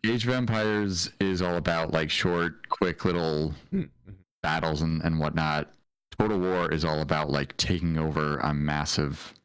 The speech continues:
Speaker 1: country, essentially. Um, the campaign and, and, like, completing one sort of session
Speaker 2: Mm-hmm.
Speaker 1: or, or, like, campaign in Total War would probably take maybe a, a week or two if you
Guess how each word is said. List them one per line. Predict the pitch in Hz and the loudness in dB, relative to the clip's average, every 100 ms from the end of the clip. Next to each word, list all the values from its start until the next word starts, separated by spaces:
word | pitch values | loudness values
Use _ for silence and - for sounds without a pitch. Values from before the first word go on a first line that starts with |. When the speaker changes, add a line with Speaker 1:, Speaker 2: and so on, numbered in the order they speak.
| _ | _
Speaker 1:
country, | - 95 90 85 | -2 0 2 0
essentially. | 73 - 76 - 80 76 73 - - - - _ _ - | 0 0 0 0 0 0 -2 -4 -10 -18 -20 _ _ -2
Um, | 80 73 69 65 73 - _ _ _ _ _ _ _ _ _ | 0 0 0 -2 -4 -6 _ _ _ _ _ _ _ _ _
the | 85 71 - 92 | -4 -4 -2 -2
campaign | - 98 87 - 92 90 | 0 0 0 0 0 0
and, | 82 80 76 | 0 -2 0
and, | 82 80 - | 0 0 -2
like, | - 92 | -2 0
completing | 101 95 117 104 85 | -2 0 0 0 0
one | 82 90 90 85 | 0 0 0 -2
sort | 82 - 82 | 0 0 0
of | 73 | 0
session | - 80 80 104 104 110 | 0 0 0 0 0 0
Speaker 2:
Mm-hmm. | 95 | 0
Speaker 1:
or, | 82 80 80 | 0 0 0
or, | 78 73 | 0 0
like, | 71 82 _ _ _ _ | -2 -4 _ _ _ _
campaign | - 80 76 80 85 | -2 -2 0 0 0
in | 90 | -2
Total | 87 101 | 0 0
War | 104 113 107 | 0 0 0
would | 82 - | -2 -2
probably | 80 78 | -2 0
take | 71 - 71 - - _ _ _ _ _ _ - | -2 -2 -4 -6 -16 _ _ _ _ _ _ -4
maybe | 73 | -2
a, | 69 65 | -2 -2
a | 76 | -2
week | 71 78 - | 0 0 0
or | |
two | 78 - 85 | -2 0 -2
if | 78 - | -2 -4
you | 76 - | -2 -4